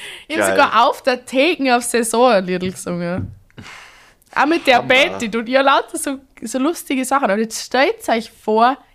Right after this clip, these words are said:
Speaker 1: ich da werde das Ukulele spielen. Das ist ein Hammerbild.
Speaker 2: Also spätestens nächstes Jahr, Eva,
Speaker 1: <laughs>
Speaker 2: erwarte ich, dass du,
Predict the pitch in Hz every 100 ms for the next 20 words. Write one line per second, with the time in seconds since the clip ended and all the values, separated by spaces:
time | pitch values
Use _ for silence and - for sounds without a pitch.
0 | _ - 214 214 220 196 175 220 214 208
1 | 196 185 160 156 - 156 160 _ - 185
2 | - - - 170 175 175 - - - -
3 | - 98 165 190 160 - 131 139 117 95
4 | 107 117 104 104 104 95 - 104 120 -
5 | - - 320 285 262 285 285 262 262 262
6 | 285 - - 120 131 143 139 135 143 -
7 | 147